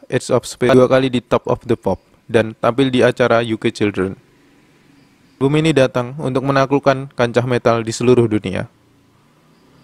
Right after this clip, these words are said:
Eksperimen sound mereka yang belum pernah dilakukan oleh band lain dan pendekatan baru mereka yang terinspirasi punk, Ace of Spades, merevolusi kancah metal selama beberapa dekade setelahnya.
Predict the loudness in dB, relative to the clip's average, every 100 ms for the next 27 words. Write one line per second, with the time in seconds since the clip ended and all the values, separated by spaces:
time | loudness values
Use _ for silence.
0 | _ -4 -2 0 -4 -2 -2 -2 -2 -2
1 | 0 -2 -2 -2 0 0 0 0 0 0
2 | 0 0 -2 -2 0 2 0 2 0 -2
3 | -6 -18 -20 _ 0 0 0 -12 _ -4
4 | 0 2 2 2 2 2 2 -2 0 0
5 | 0 -2 -4 0 0 0 0 -2 -2 -2
6 | -6 _ _ _ -8 -2 -2 -2 -4 -4
7 | -4 -20 -20 -16 -2 2 2 2 0 0
8 | -2 -4 -2 -4 -4 -2 -2 -2 -6 -4
9 | 0 0 0 2 2 2 2 2 0 0
10 | -4 -2 -2 -2 -4 -14